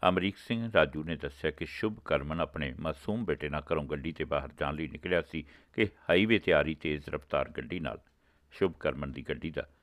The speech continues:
ਐਕਸੀਡੈਂਟ ਹੋ ਗਿਆ, ਜਿਸ ਵਿੱਚ ਸ਼ੁਭ ਕਰਮਨ ਦੀ ਮੌਕੇ 'ਤੇ ਹੀ ਮੌਤ ਹੋ ਗਈ,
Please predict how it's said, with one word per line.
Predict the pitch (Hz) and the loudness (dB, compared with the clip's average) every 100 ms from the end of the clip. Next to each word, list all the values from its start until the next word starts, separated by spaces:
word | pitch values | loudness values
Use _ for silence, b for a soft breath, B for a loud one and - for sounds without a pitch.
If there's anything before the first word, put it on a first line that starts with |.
| _ - | _ 0
ਐਕਸੀਡੈਂਟ | 80 - 87 76 - | 0 0 -6 -6 -6
ਹੋ | - | -4
ਗਿਆ, | - - b b - | -2 -4 b b -2
ਜਿਸ | 87 101 - | 2 2 2
ਵਿੱਚ | 78 - 80 | -2 -2 -6
ਸ਼ੁਭ | - 120 117 | -4 -4 0
ਕਰਮਨ | - 69 76 | 0 0 0
ਦੀ | 71 | -4
ਮੌਕੇ | 69 71 67 73 | -2 -2 -2 -6
'ਤੇ | 71 | -4
ਹੀ | 69 | -6
ਮੌਤ | 64 62 71 | -6 -6 -4
ਹੋ | 65 | -4
ਗਈ, | 69 | -6